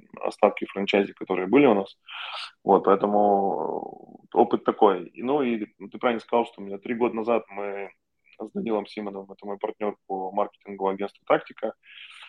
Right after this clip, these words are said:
э, зашли вместе в, в этот проект, и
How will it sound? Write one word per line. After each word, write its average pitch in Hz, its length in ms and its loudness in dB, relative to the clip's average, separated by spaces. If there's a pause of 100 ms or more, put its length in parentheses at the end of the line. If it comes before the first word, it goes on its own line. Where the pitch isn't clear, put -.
(260)
э, 98 1000 0 (460)
зашли 113 360 2
вместе 107 420 0
в, 98 160 -8
в 98 260 2
этот 98 220 -2
проект, 131 400 2
и 110 400 -2